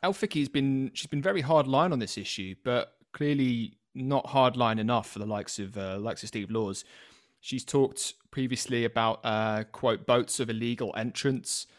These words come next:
um, and she's posed next to a picture of a dinghy, and she's talked about people, quote, "breaking, uh, breaking into Britain."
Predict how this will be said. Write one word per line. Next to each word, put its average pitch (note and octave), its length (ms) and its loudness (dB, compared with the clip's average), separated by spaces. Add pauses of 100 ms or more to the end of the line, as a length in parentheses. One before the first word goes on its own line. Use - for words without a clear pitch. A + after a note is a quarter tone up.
(420)
um, A2 440 0
and A2 160 -4
she's A#2+ 160 -6
posed B2+ 360 -2
next - 260 -4
to G#2+ 320 -2
a - 40 -8
picture - 260 -10
of G#2+ 40 -10
a G#2+ 40 -8
dinghy, A2 440 -4
and G#2 100 -6
she's - 160 -8
talked - 260 -8
about - 220 -2
people, A2 320 -8
quote, - 440 -4 (200)
"breaking, B2 640 -2 (120)
uh, G#2+ 320 2 (140)
breaking B2+ 340 2
into A#2+ 220 -4
Britain." B2+ 460 -2